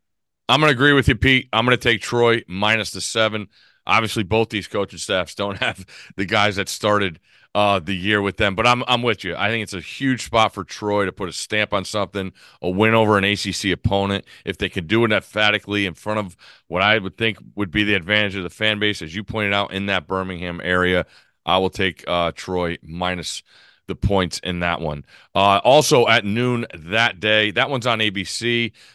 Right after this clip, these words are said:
The Camellia Bowl is on E S P N and E S P N Plus. Arkansas State minus three versus Northern Illinois.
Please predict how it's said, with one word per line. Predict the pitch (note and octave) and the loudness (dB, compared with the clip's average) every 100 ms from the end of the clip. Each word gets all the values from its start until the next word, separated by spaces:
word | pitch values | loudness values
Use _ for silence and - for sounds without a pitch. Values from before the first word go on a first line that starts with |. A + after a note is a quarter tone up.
| _ | _
The | G2+ | -14
Camellia | - B2+ B2 C#3+ E3+ D#3+ B2 F2+ | -8 -6 -2 2 4 4 2 2
Bowl | E2+ F2+ E2 D#2 - - | 0 0 0 -4 -8 -12
is | E2+ | -6
on | G2 F#2+ | -2 -2
E | F#2 G2+ | 0 -2
S | F2 | -2
P | - F2 | -6 -6
N | E2+ | -6
and | D#2 | -8
E | D#2 | -8
S | D#2 | -10
P | - D2 | -10 -12
N | C#2+ | -4
Plus. | A2 A2 - | 0 0 2
Arkansas | B2+ C3 B2+ A#2+ G2 | 0 0 -2 0 0
State | - - A#2+ F#2+ - _ _ _ | -2 -2 0 0 -4 _ _ _
minus | F2 G#2 C3 D3 - - | 0 2 4 2 -2 -6
three | G#2 G2+ F2+ F2 - _ _ _ - | -4 -2 -2 -4 -12 _ _ _ -2
versus | G#2+ G#2+ G#2+ G2 - F2 | -2 0 -2 -4 -6 -8
Northern | F#2+ G#2 G2+ G2 F#2 F#2 | -4 -2 -2 -4 -6 -6
Illinois. | F#2+ F#2 F2 F2 D#2+ | -6 -4 -6 -6 -8